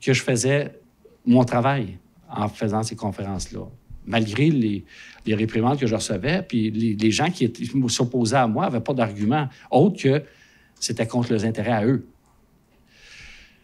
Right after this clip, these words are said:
Mais là, je trouvais ça un peu scandaleux que ce soit mes propres patrons qui se fassent les messagers de ces intérêts-là. Là, je trouvais ça vraiment curieux.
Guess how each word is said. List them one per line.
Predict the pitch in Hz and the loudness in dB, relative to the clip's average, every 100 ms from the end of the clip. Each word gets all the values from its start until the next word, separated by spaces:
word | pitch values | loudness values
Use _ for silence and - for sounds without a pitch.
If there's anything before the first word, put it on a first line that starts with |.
| _ - | _ -4
Mais | 95 | 0
là, | 139 | 0
je | 143 | 2
trouvais | 117 104 | 0 2
ça | - 143 120 | 4 4 2
un | |
peu | 110 185 | 2 2
scandaleux | - 143 123 107 147 190 | 2 2 4 4 4 2
que | 127 | 0
ce | 117 | -2
soit | 110 131 | 0 2
mes | 127 | 2
propres | 110 156 180 127 | 2 -2 -2 -4
patrons | - 113 110 113 165 240 - _ - | -4 -6 -4 -4 -2 -4 -10 _ -4
qui | 110 | -2
se | - | -2
fassent | 113 - 170 165 | -2 0 0 0
les | - | -2
messagers | 110 113 - 113 98 151 | -2 0 0 -2 -2 -6
de | 165 | -4
ces | - 110 113 | -6 -4 -4
intérêts-là. | 113 113 104 101 165 120 - _ _ _ _ _ - | -2 -2 -2 -2 -2 -4 -8 _ _ _ _ _ -8
Là, | 110 | -4
je | 104 | -4
trouvais | 98 92 | -4 -6
ça | 107 | -4
vraiment | 95 101 104 | -4 -4 -6
curieux. | - 92 90 113 95 | -6 -8 -4 -4 -4